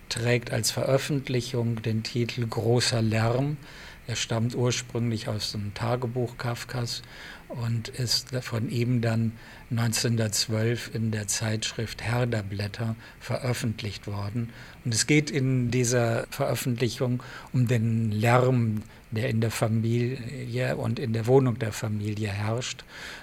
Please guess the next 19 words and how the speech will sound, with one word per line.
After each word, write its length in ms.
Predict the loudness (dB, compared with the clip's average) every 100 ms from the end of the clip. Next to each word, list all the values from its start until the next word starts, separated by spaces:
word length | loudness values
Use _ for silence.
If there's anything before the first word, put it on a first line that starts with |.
| -4
Und 200 | -2 2
den 200 | 2 2
beschreibt 640 | 0 0 0 0 -2 -4
Kafka 640 | -2 -2 -2 -4 -2 0
und 280 | 0 -2 -6 -14 -16 -16 -16 -18 -18 -12 -4
er 100 | -2
schreibt 600 | -2 -2 0 0 0 -4
also 280 | -2 -2 -2
diesen 540 | -2 -2 0 -2 -4
Text 460 | -4 -4 -4 -4 -2
seiner 500 | -2 -2 -2 -4 -8 -12 -18 -18 -20 -10
Korrespondenzpartnerin 1600 | -4 0 0 2 2 2 4 6 6 2 4 4 4 2 2 2
und 100 | 0
späteren 460 | 0 -2 0 -2
Verlobten 560 | 0 2 4 2 2 -2
Felice 500 | 0 0 0 0 -2
Bauer 340 | 0 2 2 2
schickt, 500 | 0 -2 -4 -6
äh, 80 | -4